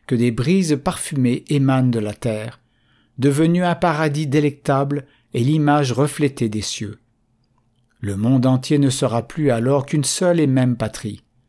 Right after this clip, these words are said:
Ces peuples divers une seule et même espèce. Et d'est en ouest, les nations ne formeront plus qu'une seule famille, habitant la même maison. Ce jour viendra, c'est mon espoir. Cette splendeur se manifestera.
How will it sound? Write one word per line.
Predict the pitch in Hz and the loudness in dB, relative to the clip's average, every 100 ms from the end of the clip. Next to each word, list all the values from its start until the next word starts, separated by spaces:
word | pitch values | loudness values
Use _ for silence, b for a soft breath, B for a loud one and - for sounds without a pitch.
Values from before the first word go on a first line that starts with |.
| _ _ _ _ - | _ _ _ _ -12
Ces | - 156 | -2 -2
peuples | - 185 190 160 | 2 -2 0 -2
divers | 147 143 151 156 180 | 0 0 2 2 0
une | 170 | 0
seule | 160 - 180 175 | 0 0 2 4
et | 139 | 2
même | 127 117 | 2 0
espèce. | 107 - - 113 - - - _ _ _ _ _ - | -4 -6 -6 -6 -8 -14 -18 _ _ _ _ _ -8
Et | 107 | -4
d'est | 113 147 - | 0 0 0
en | 151 143 | 0 2
ouest, | 131 147 - - b b b b | 0 0 -4 -16 b b b b
les | 113 117 | -2 2
nations | 135 131 - 151 151 | 2 2 0 0 2
ne | 139 | 0
formeront | 131 147 139 139 123 131 | 2 2 2 2 2 0
plus | 127 180 175 | -2 -4 -4
qu'une | - 110 | -2 -4
seule | - 165 151 | -2 0 0
famille, | 135 127 113 104 107 110 b b b | 0 0 0 -2 -8 -14 b b b
habitant | 165 156 160 127 117 | -4 -2 -2 0 0
la | 110 | 0
même | 110 135 127 | 2 2 2
maison. | 110 98 98 101 _ _ _ _ _ _ _ _ _ _ | 0 -4 -10 -14 _ _ _ _ _ _ _ _ _ _
Ce | - 175 | -2 0
jour | 160 196 175 | 2 2 2
viendra, | 165 147 101 98 107 - | 2 0 -2 -8 -14 -10
c'est | - 127 | -2 2
mon | 127 127 | 4 2
espoir. | 113 - - 95 - _ _ _ _ _ _ _ | 0 -4 -8 -8 -12 _ _ _ _ _ _ _
Cette | - 120 - | -8 -6 -4
splendeur | - 147 143 147 151 | 0 2 4 4 2
se | - | 2
manifestera. | 143 139 143 131 143 - 139 107 110 - | 2 4 2 0 -2 0 -2 -2 -8 -12